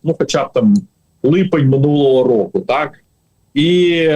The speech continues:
ну, не пер-, давайте червень візьмемо, і порівняйте статистику, а,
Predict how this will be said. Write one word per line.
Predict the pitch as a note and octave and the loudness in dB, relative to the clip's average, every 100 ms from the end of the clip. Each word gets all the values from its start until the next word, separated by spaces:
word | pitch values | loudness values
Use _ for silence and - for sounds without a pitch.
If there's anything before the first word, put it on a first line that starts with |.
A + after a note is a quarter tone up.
| C#3+ B2+ A2 | 0 -2 -2
ну, | E3+ | 0
не | E3+ | 0
пер-, | G#3 F3+ | -2 -4
давайте | C#3+ D#3+ D3+ | -4 -4 -4
червень | C#3 - B2 G2+ - - | -4 -2 -2 -2 -6 -6
візьмемо, | - F2+ F2+ F2 - | -6 -6 -6 -12 -8
і | D3+ F3+ | -2 -2
порівняйте | E3+ F3 E3+ G3 G3 E3 | -2 -2 0 -2 -2 -4
статистику, | - D3+ F#3 F3+ - - D#3 D3+ C#3+ C3+ - | -6 -4 -2 -2 -4 -4 -2 0 0 -2 -2
а, | C3 B2+ B2 | -2 -2 -2